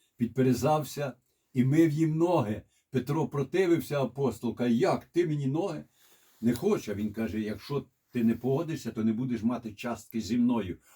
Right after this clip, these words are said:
Але що він сказав? "Я вам приклад дав. Ви називаєте мене Господь і вчитель?" "Так, я Господь і вчитель, і я вам ноги вмив.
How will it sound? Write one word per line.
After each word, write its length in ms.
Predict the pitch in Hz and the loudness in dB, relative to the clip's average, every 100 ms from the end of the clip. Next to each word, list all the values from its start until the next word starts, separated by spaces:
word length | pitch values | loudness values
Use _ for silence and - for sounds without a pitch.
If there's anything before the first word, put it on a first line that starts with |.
| _ | _
Але 160 | 98 110 | -6 -4
що 180 | 131 | 0
він 120 | 127 110 | 0 0
сказав? 500 | - 101 98 78 - _ _ _ _ | -2 -6 -6 -8 -12 _ _ _ _
"Я 140 | 107 | -4
вам 200 | 117 113 | -2 -2
приклад 440 | 107 139 - 95 80 | -2 -6 -6 -10 -10
дав. 260 | 80 76 - _ _ | -12 -14 -16 _ _
Ви 120 | 123 | 0
називаєте 640 | 160 131 135 160 151 - 127 | 0 0 -2 -2 -2 -2 -4
мене 220 | 135 135 | -2 -4
Господь 540 | 107 127 - 160 123 | -4 -6 -6 -6 -4
і 40 | 131 | -4
вчитель?" 460 | - 170 175 117 | -4 -4 -4 -4
"Так, 380 | - - 131 104 | -6 -2 -2 -2
я 120 | 107 | -8
Господь 420 | 95 95 - 160 | -8 -10 -8 -8
і 40 | 139 | -6
вчитель, 420 | - 131 - 92 - - _ | -6 -6 -6 -10 -14 -20 _
і 80 | 107 | -4
я 100 | 107 | -2
вам 220 | 104 104 | -2 -2
ноги 240 | 110 92 | 0 -2
вмив. 340 | 98 92 85 | -6 -8 -10